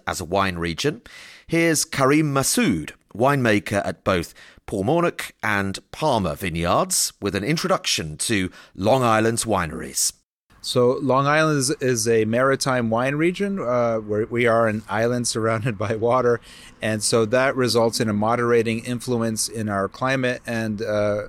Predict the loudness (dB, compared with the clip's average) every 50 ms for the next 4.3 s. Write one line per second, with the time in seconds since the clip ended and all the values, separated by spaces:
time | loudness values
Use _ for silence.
0 | -12 -20 -20 -14 -6 -4 -2 0 0 0 0 0 0 2 2 0 0 2 -2 -4
1 | -2 -2 -2 -2 -2 -2 -2 0 0 2 0 0 0 0 0 0 0 0 2 2
2 | 2 2 2 2 0 -4 -6 -8 -8 -6 -8 -10 -10 -10 -10 -10 -10 -10 -10 -10
3 | -8 -8 -8 -4 -4 -2 -2 0 0 -2 -2 -4 -4 -8 -10 -10 -8 -8 -8 -8
4 | -8 -10 -12 -14 -18 -20